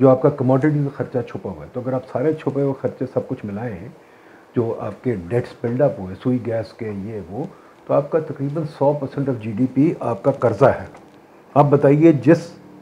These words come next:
आदमी की आमदन इतनी हो कि उसका डेट उससे बड़ा हो, तो फिर वो क्या करेगा? तो फेल हो गया ना। तो आपका मुल्क तो बेड़ा है क्या। अच्छा,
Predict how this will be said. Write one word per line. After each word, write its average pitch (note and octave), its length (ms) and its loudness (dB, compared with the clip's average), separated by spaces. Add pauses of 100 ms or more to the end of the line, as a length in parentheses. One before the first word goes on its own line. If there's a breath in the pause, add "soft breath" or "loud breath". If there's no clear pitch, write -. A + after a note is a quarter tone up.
(220)
आदमी C3 380 4
की C#3+ 340 2
आमदन C3 380 4 (1200)
इतनी F3+ 240 6
हो A#2+ 260 4
कि D#3 140 2
उसका D3 180 4
डेट C3 220 4
उससे - 160 4
बड़ा A#3+ 200 8
हो, - 220 4 (680)
तो B2+ 60 -2
फिर C#3 140 2
वो C#3+ 100 0
क्या - 160 0
करेगा? C#2+ 300 -10 (800)
तो A2+ 60 -10
फेल E3+ 180 4
हो A#2 60 0
गया G#2+ 160 -8
ना। D3 100 -6
तो - 180 -6
आपका B2 300 -2
मुल्क C3 340 -2
तो C#3 80 -2
बेड़ा F#2+ 200 -10
है D#2 200 -16
क्या। - 100 -10
अच्छा, - 180 -2